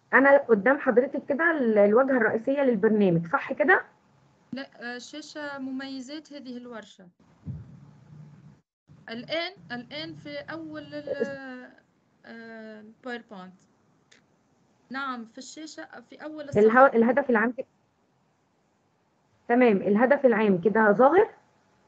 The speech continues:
Speaker 2: الهدف العام، نعم.
Speaker 1: أستاذة بوسينة.
Speaker 2: تفضلي. نعم.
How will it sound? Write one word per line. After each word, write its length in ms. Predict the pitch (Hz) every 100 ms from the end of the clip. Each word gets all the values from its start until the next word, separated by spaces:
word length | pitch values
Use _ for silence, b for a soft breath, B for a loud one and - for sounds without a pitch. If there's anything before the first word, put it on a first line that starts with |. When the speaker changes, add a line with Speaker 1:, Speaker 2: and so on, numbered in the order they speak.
| _ _ _ _ _ - _ _ -
Speaker 2:
الهدف 600 | 220 226 220 320 330 -
العام، 300 | 247 202 190
نعم. 220 | 202 247
Speaker 1:
أستاذة 240 | 190 202 220
بوسينة. 500 | 220 226 240 226 196
Speaker 2:
تفضلي. 400 | 208 202 196 - _ _
نعم. 300 | 226 233 208